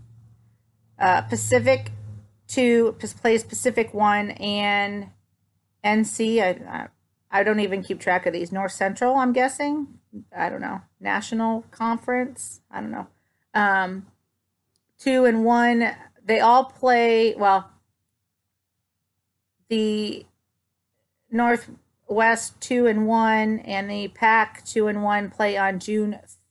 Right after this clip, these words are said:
That's not right. Those dates are not right. Hold on. I'm showing here on the website, it's, it's gonna be Saturday the fifteenth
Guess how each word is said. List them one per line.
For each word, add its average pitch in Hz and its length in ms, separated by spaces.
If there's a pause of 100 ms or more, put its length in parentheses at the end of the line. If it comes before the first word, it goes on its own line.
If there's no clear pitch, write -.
(1500)
That's 185 240
not 190 180
right. 185 320
Those 196 160
dates 202 300
are 196 60
not 180 200
right. - 300 (100)
Hold 151 140
on. 165 240 (3000)
I'm 220 100
showing 254 360
here 233 240
on 220 160
the 214 80
website, 214 440
it's, - 560 (1080)
it's - 1400
gonna 294 120
be 269 80
Saturday 233 540
the 185 100
fifteenth 220 880